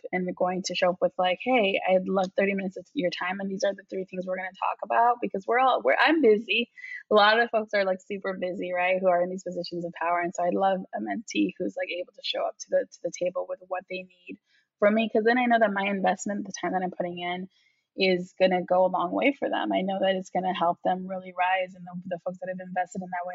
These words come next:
I've seen it. I've seen them rise because they are ready to, um, really own that mentor-mentee relationship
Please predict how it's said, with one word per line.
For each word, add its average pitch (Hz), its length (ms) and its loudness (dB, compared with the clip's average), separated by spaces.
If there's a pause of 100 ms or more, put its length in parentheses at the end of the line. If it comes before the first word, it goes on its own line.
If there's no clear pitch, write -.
I've 175 80 -8
seen 196 260 -12
it. 180 120 -6 (120)
I've 170 80 -6
seen 196 300 -10
them 185 240 -6
rise 185 240 -10
because 180 400 -2 (100)
they 180 240 -8
are 180 300 0 (500)
ready 175 520 2 (140)
to, 180 560 0
um, 180 420 -4
really 190 400 0
own 185 320 0
that 180 160 -2
mentor-mentee 180 800 -6
relationship 175 600 -8